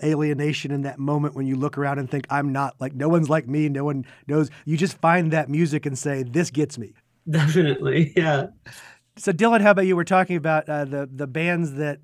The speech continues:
Speaker 1: you first kind of felt that real serious connection, like, "This is me and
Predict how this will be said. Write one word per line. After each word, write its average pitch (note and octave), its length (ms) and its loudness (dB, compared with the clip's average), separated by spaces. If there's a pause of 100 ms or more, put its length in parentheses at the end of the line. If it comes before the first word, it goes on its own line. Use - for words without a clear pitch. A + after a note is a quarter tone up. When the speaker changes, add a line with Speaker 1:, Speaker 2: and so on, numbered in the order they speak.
Speaker 1:
you D#3+ 260 -4
first E3+ 380 -4 (220)
kind D#3+ 180 0
of D3 100 -4
felt D3 360 -4
that D3 200 -2
real C#3+ 380 2
serious D3+ 480 0
connection, C#3+ 520 -4
like, B2+ 200 -6
"This C#3 180 -6
is B2+ 120 -6
me C3+ 220 -2
and B2+ 260 -6